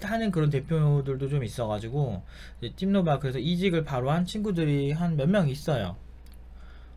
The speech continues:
음. 그 다음에 중요한 게 이제 씨티오인데, <clears throat> 이거를 이 부적으로 할까? <laughs> 그러면은 영상을 일단 나눌게요.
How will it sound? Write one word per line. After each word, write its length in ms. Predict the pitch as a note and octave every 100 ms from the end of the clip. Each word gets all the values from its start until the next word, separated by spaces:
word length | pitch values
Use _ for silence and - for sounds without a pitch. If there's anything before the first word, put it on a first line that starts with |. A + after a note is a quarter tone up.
| -
음. 240 | A2+ G2+ G2 - - - - - - - - - - -
그 120 | D#3
다음에 760 | F#3 G3 F#3 F3+ E3+ E3 D#3+ D3+ -
중요한 520 | - C#3+ D3+ C#3+ D3
게 120 | D3
이제 160 | B2 A#2
씨티오인데, 880 | - G#3 - A3 C#3+ B2 C#3+ B2+ F#2+ - -
<clears throat> 680 | E3 C#3+ A#2 G#2+ - - -
이거를 480 | B2+ C3 C3 A#2+ - - -
이 160 | G#2+
부적으로 380 | B2 B2+ A#2 G#2+
할까? 300 | F#2 - D#3+ - - -
<laughs> 720 | D3 C#3+ - - - - -
그러면은 560 | D3+ D3 D3 F#3 B2+ - - -
영상을 380 | C3 E3+ G#3+ G3+
일단 200 | C3+ E3
나눌게요. 680 | D3 A#2 F3+ D#3 B2+ B2+ A#2+